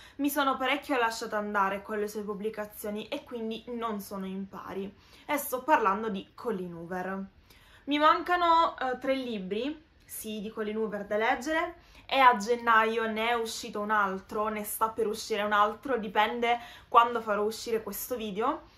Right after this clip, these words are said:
però spero di rimettermi in pari con l'autrice, perché comunque la Hoover è una delle mie autrici preferite romance, lo sapete, scrive divinamente, solo che le sue storie non sono facili da digerire,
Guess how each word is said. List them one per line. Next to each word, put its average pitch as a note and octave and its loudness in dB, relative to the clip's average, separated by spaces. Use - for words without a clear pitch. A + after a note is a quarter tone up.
però C4+ 6
spero C4 -2
di C4 -2
rimettermi A#3 -4
in A3 -6
pari G3 2
con G3+ -4
l'autrice, G3+ -6
perché A3 -10
comunque B3 0
la A3+ 0
Hoover A#3 -2
è A3 -6
una A#3+ -4
delle G#3 -4
mie G#3 -6
autrici G#3 -8
preferite G#3 -8
romance, F#3+ -6
lo G3 -4
sapete, G#3 -6
scrive A#3+ -4
divinamente, G#3+ -4
solo D#4 6
che C#4 2
le B3 4
sue C#4+ -4
storie A#3+ 2
non C4 -2
sono A3 -4
facili G3+ -6
da F3+ -2
digerire, G3+ -4